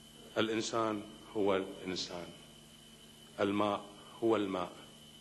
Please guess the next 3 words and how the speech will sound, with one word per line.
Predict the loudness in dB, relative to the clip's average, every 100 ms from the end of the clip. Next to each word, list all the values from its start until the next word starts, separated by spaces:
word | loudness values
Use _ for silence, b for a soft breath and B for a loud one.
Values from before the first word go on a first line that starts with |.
| -20 -20 -20 -20 -20 -20 2
والأشجار | 4 4 0 2 4 4 0 -8 -18 -20 2
هي | 4
الأشجار، | 4 2 -4 -2 -2 -2